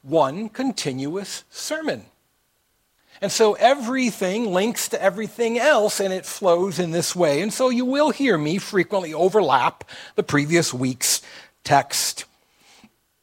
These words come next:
For you see here in verse five, as we're gonna see in a moment, it begins with the word "for." Could have also, that's a valid translation, could have also been translated "because."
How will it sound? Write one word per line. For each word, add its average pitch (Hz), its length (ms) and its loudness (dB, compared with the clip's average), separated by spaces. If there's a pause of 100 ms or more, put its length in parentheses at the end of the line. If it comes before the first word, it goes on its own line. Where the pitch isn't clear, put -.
(160)
For - 320 2
you 185 100 4
see 254 260 4
here 269 220 4
in 220 100 4
verse 226 320 2
five, 233 440 2
as 190 100 2
we're 180 60 -6
gonna 185 180 2
see 226 180 2
in 202 80 6
a 185 60 4
moment, 214 380 4 (240)
it 277 100 0
begins 208 400 0
with 233 160 0
the 262 80 0
word 190 440 2 (140)
"for." - 840 -2 (1080)
Could 185 100 2
have 151 100 2
also, 170 280 4
that's 143 100 0
a 156 60 2
valid 151 360 4
translation, 202 640 -2
could 175 100 2
have 151 80 0
also 190 260 4
been 190 180 0
translated 202 760 0
"because." 214 960 -2